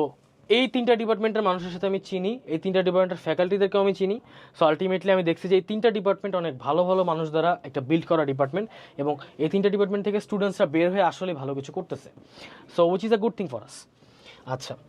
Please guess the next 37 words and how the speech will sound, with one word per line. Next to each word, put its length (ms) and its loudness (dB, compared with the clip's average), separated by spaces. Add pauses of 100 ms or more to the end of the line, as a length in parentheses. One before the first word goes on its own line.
(280)
এখন 220 2
আমরা 200 4
আসি 200 -10 (400)
totally 440 0 (100)
হচ্ছে 280 -6
গিয়ে 160 4
আমাদের 240 -2
যে 120 -8
কোশ্চেন 340 0
প্যাটার্ন, 300 2
মার্কস 180 0
ডিস্ট্রিবিউশন, 480 -8
এইগুলোর 300 0
ব্যাপারে 220 0 (520)
আমি 200 2
just 160 0 (100)
রাফলি 320 0 (100)
বলে 200 2
যাব, 140 -2 (460)
এগুলো 180 0 (120)
মনোযোগ 360 2
দিয়ে 160 0
শুনবা। 260 -2 (200)
এই 80 4 (100)
স্পেসিফিক 380 -4 (100)
ডিজাইনটা 380 0
তুমি 180 0
আমাদের 240 0
Facebook 320 -2
পেজে 220 0
পেয়ে 200 4
যাবা। 140 2 (560)
Just 260 0 (160)
আমাদের 300 0
যে 120 -2
Facebook 300 -2
পেজে 160 2